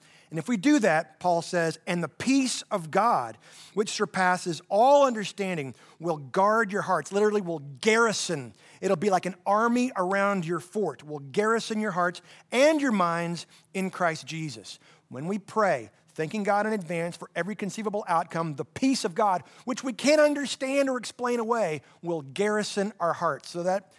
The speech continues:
is gonna be one of our first of two application points. It goes like this.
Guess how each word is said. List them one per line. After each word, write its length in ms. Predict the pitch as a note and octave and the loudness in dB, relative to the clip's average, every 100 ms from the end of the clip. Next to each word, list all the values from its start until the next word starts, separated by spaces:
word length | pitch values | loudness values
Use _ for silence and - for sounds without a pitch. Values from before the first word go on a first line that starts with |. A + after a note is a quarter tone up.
| _ | _
is 120 | F3 D3+ | -14 -4
gonna 120 | F#3 | -2
be 120 | F3 | -2
one 100 | F#3 | -2
of 80 | F3 | -2
our 120 | D#3+ | -2
first 420 | - G3 G3 - _ _ | 0 -2 -2 -6 _ _
of 180 | D#3 - | -8 -8
two 260 | - A3 A3+ | -2 -2 0
application 640 | F#3+ F#3 F3 - F#3 F3 | 0 0 -4 -2 -2 -4
points. 320 | C#3+ D#3 D#3 - | -6 -6 -6 -8
It 80 | D#3+ | -4
goes 240 | E3+ D#3+ | -2 0
like 240 | D#3+ D3 - | 0 -2 -2
this. 400 | D3+ A2 - | -4 -4 -12